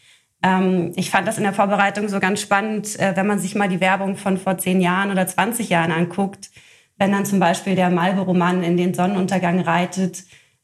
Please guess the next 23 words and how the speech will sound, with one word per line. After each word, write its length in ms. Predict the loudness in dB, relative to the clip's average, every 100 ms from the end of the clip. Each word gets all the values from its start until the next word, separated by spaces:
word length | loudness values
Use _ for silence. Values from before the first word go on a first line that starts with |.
| 0
ähm, 340 | 2 4 2
was 200 | 2 2
ja 160 | 2 2
heute 280 | 2 2
durch 220 | 0 0 0
die 100 | -2
Umsetzung, 720 | 0 2 0 0 2 2 0
äh, 320 | 0 2 2
des 160 | 2
Nichtraucherschutzgesetzes 1200 | 0 0 0 0 0 -2 -2 -4 0 0 0 -2
unvorstellbar 720 | 0 0 0 -2 0 2 2 2
ist, 220 | -2 0
aber 260 | 0 2 2
auch 240 | 0 -4 -20 -20 -20 -16 -4
andere 400 | 0 0 0 2
Werbung, 500 | 2 2 0 -2 -2
sei 280 | 0 0 0
es 320 | -2 -6 -2
Autowerbung 760 | 0 0 -2 0 0 0 -2 -2
oder 340 | -2 0 0
Waschmittelwerbung, 1000 | -2 -2 0 0 0 0 0 2 2 0 0
ähm, 480 | -2 0 0 0
wo 480 | 0 2 2 0 -4